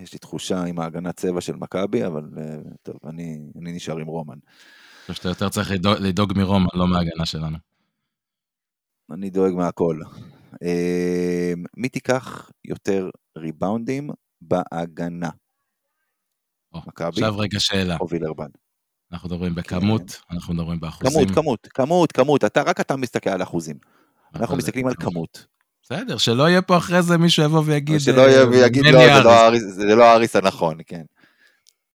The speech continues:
Speaker 1: אה, להגיד, אגב, כן? אה, אם זה לא ברור, וילרבן לוקחת יותר ממכבי.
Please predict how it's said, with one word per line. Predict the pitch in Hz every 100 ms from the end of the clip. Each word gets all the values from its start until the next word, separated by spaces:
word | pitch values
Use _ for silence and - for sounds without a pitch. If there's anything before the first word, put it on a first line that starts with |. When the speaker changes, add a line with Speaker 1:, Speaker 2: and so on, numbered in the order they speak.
| _ _ _ -
Speaker 1:
אה, | 85
להגיד, | 92 98 127 92
אגב, | 90 73 73
כן? | 95 98 - 78
אה, | 80 78 85
אם |
זה | 80
לא | 80
ברור, | 82 87 90 76 - - 78
וילרבן | 80 80 85
לוקחת | - 80 87
יותר | 80 78
ממכבי. | 78 67 - -